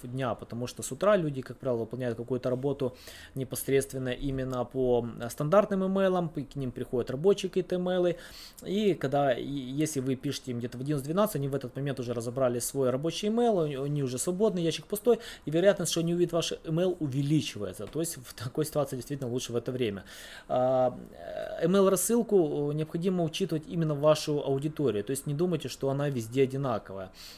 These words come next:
А, к примеру, вот, допустим, если вы будете email-рассылку делать по каким-то спортивным блогерам, они вот часто, э, в пятницу вечером, э, уложили семью спать и в десять часов начинают творить и писать. <laughs> То есть им вообще надо в пятницу вечером писать,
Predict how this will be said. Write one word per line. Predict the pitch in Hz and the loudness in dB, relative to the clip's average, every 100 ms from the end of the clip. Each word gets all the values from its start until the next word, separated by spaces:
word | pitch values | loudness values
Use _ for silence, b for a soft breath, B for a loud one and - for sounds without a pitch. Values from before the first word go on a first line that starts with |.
| B - | B -6
А, | 113 113 117 117 | -2 2 2 0
к | 117 | -2
примеру, | - 143 175 185 180 | -6 -2 2 4 4
вот, | 175 156 | 4 0
допустим, | 160 185 175 175 165 B B - | -2 -2 -2 -4 -4 B B -4
если | 147 160 165 | -2 0 0
вы | 160 | 0
будете | 170 165 156 | 0 0 0
email-рассылку | 156 156 151 165 156 | 2 2 2 0 -2
делать | 143 143 165 156 | -2 2 2 2
по | 139 | -6
каким-то | - - 165 151 156 147 B B | -10 -6 -6 2 2 2 B B
спортивным | - 165 151 247 220 170 135 | -4 -2 -2 0 2 2 4
блогерам, | 127 110 101 101 113 | 2 4 0 -2 -4
они | 165 220 | 0 4
вот | 175 160 - | 4 2 2
часто, | 165 170 - | 2 2 2
э, | 143 | 0
в | 135 113 127 123 123 131 131 - | 2 2 0 0 -4 -8 -10 -6
пятницу | - 147 147 131 131 | 2 2 2 -4 0
вечером, | 160 165 143 135 B B - | 0 0 -2 -4 B B -6
э, | |
уложили | 135 131 143 135 143 131 | -2 0 2 2 2 0
семью | - 143 147 | 0 -4 -4
спать | - 220 208 | 0 2 2
и | 143 | 0
в | |
десять | 123 147 - | -4 -4 -2
часов | - 151 | -2 -2
начинают | 127 135 139 135 | -4 -4 -2 -2
творить | - 123 143 156 | -2 -2 0 -4
и | |
писать. | 127 135 - 110 92 | -6 -6 -2 -2 -4
<laughs> | |
То | - - | -6 -4
есть | 151 | -2
им | 151 | -2
вообще | 127 120 156 | -4 0 2
надо | 127 117 | 2 0
в | |
пятницу | 123 - 120 - | 0 -2 -2 -2
вечером | 131 120 113 110 | 0 0 -4 -6
писать, | 113 - 160 | -6 -2 -2